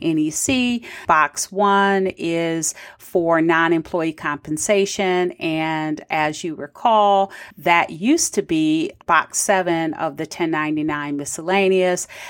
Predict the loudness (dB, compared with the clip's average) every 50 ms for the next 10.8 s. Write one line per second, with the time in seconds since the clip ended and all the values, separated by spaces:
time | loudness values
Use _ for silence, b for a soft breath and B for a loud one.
0 | B B 0 2 4 4 4 6 4 4 2 2 0 -4 -6 -2 0 2 2 2
1 | 2 2 2 2 2 2 2 0 -2 -4 -6 -6 -2 0 0 0 0 0 -4 -6
2 | -8 -6 -4 -2 -2 0 0 0 0 -2 -4 -4 -4 -4 -2 0 2 2 0 0
3 | -2 -2 -6 -8 -6 -4 -2 0 0 0 0 -2 -4 -4 0 2 4 4 4 2
4 | 0 -4 -6 -6 -4 -4 -2 -2 0 0 -2 -2 -6 -8 -10 -8 -6 -4 -2 0
5 | 0 -2 -2 -4 -6 -4 -4 -2 -2 -2 -4 -4 -2 2 2 2 2 0 -2 -4
6 | -6 -8 B B B B B B B B B 2 4 4 2 0 -4 -4 -2 -2
7 | -2 -2 -2 -2 2 2 2 2 2 0 0 2 2 4 2 2 0 0 0 0
8 | 2 2 0 0 -2 -6 -8 -6 -4 -4 -4 -2 -2 -4 -2 -2 -2 -2 -4 -6
9 | -10 -8 -4 -2 -2 0 0 -2 -2 -4 -6 -6 -6 -4 -4 -4 -4 -2 -2 -2
10 | 0 0 -2 -2 -4 -4 -4 -4 -2 0 0 0 0 -2 -6